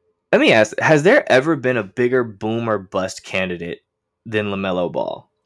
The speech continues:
Just because his situation is so unique, can you properly assess and evaluate him? Right? Like, that's the thing with LaMelo Ball. Can you properly assess and evaluate him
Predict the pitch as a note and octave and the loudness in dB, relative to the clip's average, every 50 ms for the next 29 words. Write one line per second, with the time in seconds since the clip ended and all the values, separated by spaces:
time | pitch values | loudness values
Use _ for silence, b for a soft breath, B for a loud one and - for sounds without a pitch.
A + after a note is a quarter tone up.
0 | _ _ - - F3 F#3 F#3 E3+ D3+ D#3+ D3+ C3+ B2 C#3 D3 C#3+ - - E3 E3 | _ _ 0 2 2 2 4 2 0 4 4 4 6 6 4 4 4 2 0 0
1 | D#3+ - A#2 G#2+ A2+ A#2 - - G#2 G2 F#2+ - - - - B2 B2+ B2+ A2+ G#2 | 2 2 2 4 4 4 2 0 -4 -4 -4 -6 -6 0 2 4 4 4 2 2
2 | G#2 G2 G2 G2 G2 F#2+ F#2+ _ - _ _ _ _ _ _ _ _ _ _ _ | -2 -2 -2 -4 -4 -6 -10 _ -20 _ _ _ _ _ _ _ _ _ _ _
3 | _ _ _ _ _ _ _ _ _ _ _ _ _ _ _ _ _ _ _ _ | _ _ _ _ _ _ _ _ _ _ _ _ _ _ _ _ _ _ _ _
4 | _ _ _ _ - - D#3 C#3+ C3+ C#3+ D#3+ E3 C3+ - - - - - - B2+ | _ _ _ _ -6 0 0 2 2 2 2 0 -2 -4 -12 -16 -12 -2 4 6
5 | A#2 B2+ C3+ D3+ C#3 B2+ B2 B2 A#2+ A#2+ A#2 A2 - - - G#2+ G#2+ - - - | 6 6 6 6 6 6 6 6 6 6 4 4 2 0 0 -2 -2 -2 -2 2
6 | A2+ A2 A2+ - - G#2 G2 F#2 F2+ F2+ F2+ F2 A2 A#2 G2+ D2+ A1+ G#1+ G1+ - | 4 4 4 2 -2 -6 -6 -6 -4 -2 0 2 2 2 2 2 0 -2 -2 -4
7 | - - - - _ _ _ _ _ _ _ _ _ _ _ _ _ _ _ _ | -8 -10 -12 -18 _ _ _ _ _ _ _ _ _ _ _ _ _ _ _ _
8 | _ _ - G2+ G#2 G#2+ A2+ A2+ G2 - - - - A2+ A#2 A2+ C3+ E3 F#3+ F#3+ | _ _ -2 2 4 4 6 4 4 0 -2 -2 0 0 2 4 4 2 2 2
9 | - - C#3 B2+ - C#3 D3 D3 B2+ A2+ G#2 F#2+ F2+ F2+ D#2 C2+ B1+ - - A#1 | -2 -6 -6 -4 0 0 0 0 0 -4 -4 -4 -4 -2 -2 -2 -2 -2 -4 -6
10 | - - - - - - D#3 E3+ F#3 F#3 F3+ E3 - - - A2 A#2+ - - C3 | -8 -8 -10 -10 -4 0 0 2 2 2 0 -2 -2 0 2 2 2 2 2 0
11 | C3 B2+ B2 A2 A2 - - A2+ A#2 A#2 - - - A2+ G#2 F#2+ G2+ G2 G#2 G2+ | 0 0 0 -2 -2 -2 0 0 0 0 0 -4 -6 -6 -6 -2 0 2 2 2
12 | G2+ G2 F#2+ F2 E2+ G2 G2 F#2+ F#2 - F#2 - | 2 0 0 -2 -4 -6 -6 -10 -10 -12 -14 -16